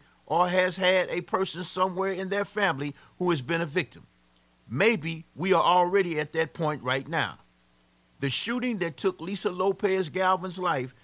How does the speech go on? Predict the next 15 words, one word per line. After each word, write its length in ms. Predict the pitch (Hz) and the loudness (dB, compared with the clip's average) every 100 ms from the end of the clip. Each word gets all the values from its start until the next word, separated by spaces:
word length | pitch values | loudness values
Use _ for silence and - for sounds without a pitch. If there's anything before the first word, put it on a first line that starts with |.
| _ 139 | _ -4
occurred 580 | 147 214 202 196 165 | -2 2 4 4 2
during 260 | 143 180 170 | -2 -2 -2
a 60 | 160 | -2
Super 340 | - 202 156 | -4 -6 -8
Bowl 300 | 123 151 156 | 0 0 0
victory 420 | 131 165 - 156 | -4 -8 -8 -12
parade 520 | 147 147 147 135 139 - - - | -8 -4 -2 -2 -4 -8 -18 -4
for 160 | 160 | 0
the 100 | 165 | 0
Kansas 380 | - 180 180 156 | -2 -4 -4 -4
City 200 | 180 165 | -4 -6
Chiefs. 500 | 156 196 131 - - _ _ _ _ _ | -6 -4 -6 -8 -20 _ _ _ _ _
Twenty-nine 800 | - 208 233 226 208 208 208 208 | -4 0 0 -2 -2 0 0 -2
other 220 | 214 214 156 | 0 0 -2
people 500 | - 160 - 151 | -6 -8 -6 -10